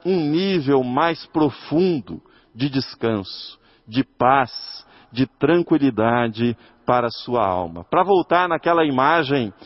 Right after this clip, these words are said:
do filósofo coreano que eu usei no início, da bateria do celular, é como se a bateria do celular voltasse a carregar, voltasse a funcionar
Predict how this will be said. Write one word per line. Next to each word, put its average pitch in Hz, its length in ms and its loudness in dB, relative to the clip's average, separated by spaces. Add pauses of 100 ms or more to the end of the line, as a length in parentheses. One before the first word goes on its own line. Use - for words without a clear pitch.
(340)
do 147 140 4
filósofo 151 680 4
coreano 156 580 4
que 147 120 0
eu 139 80 4
usei 143 460 2 (120)
no 131 140 2
início, 147 520 2
da 120 140 2
bateria 139 580 2
do 143 120 -4
celular, 131 680 0 (320)
é 131 100 0
como 147 400 0
se 143 420 0 (300)
a 143 100 -2
bateria 175 580 4
do 151 100 0
celular 135 640 4
voltasse 127 920 0 (200)
a 131 140 -2
carregar, 120 800 0
voltasse 117 600 -2
a 113 40 -2
funcionar 117 920 -2